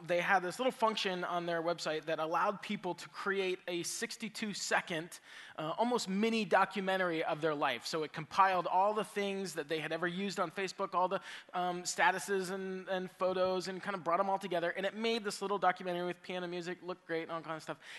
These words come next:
And if you're on Facebook, then you saw uh, that people everywhere were, were doing this, and your newsfeed was filling up with all these little mini movies of people's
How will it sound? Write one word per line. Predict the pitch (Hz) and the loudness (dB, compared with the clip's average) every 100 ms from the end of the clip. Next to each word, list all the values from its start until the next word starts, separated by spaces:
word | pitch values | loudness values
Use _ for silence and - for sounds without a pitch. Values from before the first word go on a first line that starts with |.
| - | -4
And | 185 | 0
if | 175 | 2
you're | 226 240 | 0 2
on | 220 | 0
Facebook, | 214 233 214 - 156 156 | 2 0 0 0 -2 -2
then | 170 | -4
you | 175 208 | -2 -2
saw | - 262 170 156 170 - - | 4 6 8 6 4 -6 -2
uh, | 170 160 170 175 | 2 4 4 2
that | 175 170 190 156 - | 2 2 -2 -14 -12
people | - 262 262 190 175 175 - 180 147 - - | -4 -2 0 0 -2 -2 -6 -14 -14 -18 -2
everywhere | 208 240 196 165 156 175 185 | 6 6 6 2 6 6 6
were, | 190 175 | 4 2
were | 185 185 | 2 2
doing | 175 240 185 | 4 4 2
this, | 151 170 | 0 -2
and | 175 | 0
your | 240 | 2
newsfeed | 233 240 180 175 | 2 2 0 -2
was | 165 - - | -4 -8 -8
filling | 277 262 240 | -2 0 2
up | 208 196 | 2 2
with | 170 - | -2 -2
all | 202 226 | 0 0
these | 226 160 | -2 0
little | 196 196 - - - | 2 4 0 -6 -12
mini | 165 170 220 226 220 | -6 -2 0 0 -2
movies | 196 180 214 180 170 160 | -2 0 2 2 -2 -4
of | - 151 | -6 -8
people's | - 180 175 170 160 | -8 -8 -6 -6 -6